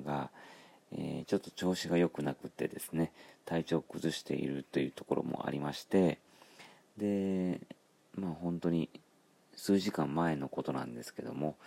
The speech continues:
えー、息子と娘と輪になって手をつないでですね、「お母さん元気になったらいいね」えー、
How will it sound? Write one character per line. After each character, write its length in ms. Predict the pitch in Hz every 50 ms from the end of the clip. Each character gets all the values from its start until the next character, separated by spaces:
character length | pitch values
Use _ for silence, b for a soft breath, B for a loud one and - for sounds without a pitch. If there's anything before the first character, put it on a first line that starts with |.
| B B B B B B B B B _ -
え 160 | - - - -
ー、 80 | 76
息 200 | 76 - - - _ -
子 280 | - - - - - _ _ _ _ - -
と 200 | - 127 127 120 B B B _ -
娘 400 | - 73 - - - 78 76 -
と 200 | - - - 69 - _ _ _ _ _ _ _ - - - - - -
輪 140 | 98 101
に 100 | 98 90
な 120 | 78 76 71
っ 20 |
て 200 | - - - -
手 120 | - - 92
を 120 | 87 82
つ 180 | - - - 76
な 180 | 73 76 73 73
い 60 | 71
で 100 | 67 67
で 140 | 65 65 64
す 120 | - -
ね、 220 | 80 78 78 - B B B B B B B B B
「お 80 | - -
母 180 | - - 71
さ 140 | - - 73
ん 100 | 73 71
元 160 | - 80 80 76
気 120 | - -
に 100 | 71 73
な 120 | 78 80 80
っ 20 | -
た 120 | - 76
ら 60 | 76
い 140 | 78 78 -
い 40 | 151
ね」 260 | 156 170 - 185 185 - - B B B B B B B B B B B B - -
え 480 | - - - - - - - - -
ー、 40 | -